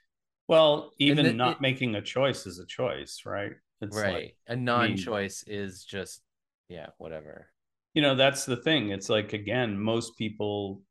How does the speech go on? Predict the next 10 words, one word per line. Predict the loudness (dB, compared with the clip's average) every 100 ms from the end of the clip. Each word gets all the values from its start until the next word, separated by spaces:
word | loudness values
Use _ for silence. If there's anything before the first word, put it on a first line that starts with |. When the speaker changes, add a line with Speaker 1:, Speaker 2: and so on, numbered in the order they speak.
| _ _
Speaker 1:
it's, | -14 -14 -14 -8
uh, | -8 -6 -10 -16 -20 _ -20 -20 -20 _ _ _ _ -20 -20 _ -10
who | -6
was | -4 -6
the | -12
poet | -6 -2 -2 -4
that | -12 -16 _ _
said, | -8 -4 -4 -4
you |
know, | -8 -10